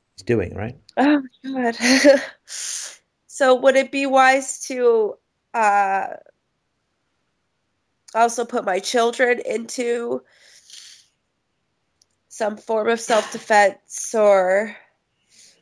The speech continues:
Speaker 1: Well, not your form of self-defense,
Speaker 2: start
Speaker 1: because your
Speaker 2: preparing
Speaker 1: form of
Speaker 2: them,
Speaker 1: self-defense
Speaker 2: or
Speaker 1: isn't gonna be like kiddie karate,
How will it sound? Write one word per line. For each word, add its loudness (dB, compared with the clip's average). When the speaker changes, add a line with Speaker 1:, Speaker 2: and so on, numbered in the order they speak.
Speaker 1:
Well, 6
not 4
your 6
form 2
of -2
self-defense, 0
Speaker 2:
start -8
Speaker 1:
because 2
your 6
Speaker 2:
preparing 4
Speaker 1:
form 2
of 8
Speaker 2:
them, 6
Speaker 1:
self-defense 0
Speaker 2:
or 2
Speaker 1:
isn't 0
gonna 2
be -12
like -4
kiddie 0
karate, 0